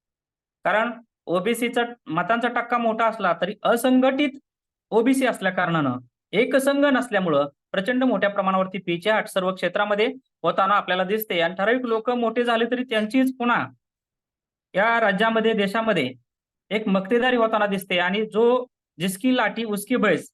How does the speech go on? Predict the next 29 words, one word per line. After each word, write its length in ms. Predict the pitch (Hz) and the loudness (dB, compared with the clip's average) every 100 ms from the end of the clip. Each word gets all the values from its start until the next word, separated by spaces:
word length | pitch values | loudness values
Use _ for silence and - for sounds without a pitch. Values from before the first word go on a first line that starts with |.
| _ | _
या 160 | 185 | -2
म्हणीप्रमाणेच 720 | 220 185 226 233 220 214 190 196 | 0 0 0 0 0 0 0 -2
आपण 240 | 190 214 | -2 0
बघायला 340 | 202 196 202 | 0 2 0
भेटत 340 | 214 190 190 190 | 0 -2 -4 -6
असेल 180 | 185 196 | -6 -6
की 120 | 220 | -4
सत्ता 320 | 214 202 247 | -4 -2 0
असून 240 | 214 220 | 0 0
देखील 260 | 220 214 226 - | -2 -4 -4 -2
ते 160 | 240 247 - _ _ _ | -2 -2 -10 _ _ _
आपल्याच 320 | 170 220 247 | -4 0 0
लोकांना 420 | 240 220 208 214 | 0 0 0 -2
खिरापती 480 | 208 202 214 214 214 | -2 0 0 0 0
वाटतात. 400 | 202 175 156 131 131 _ _ _ _ _ _ _ _ _ | 0 0 0 -2 -4 _ _ _ _ _ _ _ _ _
दुसऱ्या 240 | 190 226 254 | -4 0 2
बाजूला 300 | 247 240 240 | 2 2 0
आपण 220 | 247 247 | 0 0
बघायला 280 | 226 240 247 | 0 0 0
गेलं 180 | 240 240 - | 0 -2 -4
की 160 | 254 254 | -2 -2
सरकारी 760 | 254 208 214 240 254 262 262 - _ _ _ _ _ - | 0 0 0 0 2 0 -2 -10 _ _ _ _ _ -2
कॉन्ट्रॅक्ट्स 440 | 247 254 254 254 | 0 2 0 0
असतील, 360 | 202 - 202 196 | -2 -2 -6 0
टेंडर्स 420 | 247 254 233 226 | 2 2 2 0
असतील, 540 | 190 185 214 214 208 | -2 -2 -2 -2 -4
सरकारी 460 | - 196 202 208 214 | -4 -4 0 -2 0
कामं 300 | 240 254 240 | 0 2 2
असतील, 460 | 185 - 180 160 | 0 -2 -2 -2